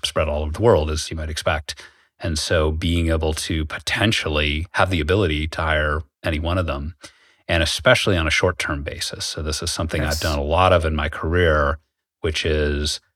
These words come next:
Speaker 1: you work hard to recruit someone, but then getting them to relocate can be a huge deal. I mean, first of all, obviously moving is a big deal for people. It's expensive, it's emotionally demanding, but then you often have immigration things, right? Where you have folks who are,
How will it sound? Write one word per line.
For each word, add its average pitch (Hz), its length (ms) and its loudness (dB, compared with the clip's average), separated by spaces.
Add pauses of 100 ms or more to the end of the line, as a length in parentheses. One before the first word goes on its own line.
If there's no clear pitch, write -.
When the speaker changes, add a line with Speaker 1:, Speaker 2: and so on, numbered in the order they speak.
(380)
Speaker 1:
you 87 220 0
work 95 180 6
hard 92 200 8
to 78 60 -2
recruit 107 360 0
someone, 78 400 0
but 76 160 -2
then 78 580 0 (540)
getting 87 320 4
them 85 140 2
to 92 120 -2
relocate 76 680 0
can - 120 -8
be 80 120 -4
a - 80 -8
huge 107 560 0
deal. 85 300 0
I 71 40 -6
mean, 73 140 -6
first - 260 -4
of - 60 -8
all, 71 180 0
obviously 73 340 -4
moving 82 320 -2
is 78 120 -2
a 82 40 -2
big 78 200 -2
deal 78 180 0
for 85 140 -6
people. 80 400 -2
It's - 120 -8
expensive, 76 800 -2 (420)
it's - 100 -6
emotionally 92 420 4
demanding, 82 640 2 (440)
but 92 120 -4
then 110 160 10
you 90 100 6
often 78 240 4
have 78 140 -6
immigration 78 520 0
things, - 380 -8
right? 78 260 -4
Where - 140 -12
you 69 80 -8
have 76 160 -2
folks - 380 -4
who 76 200 -4
are, 73 240 -2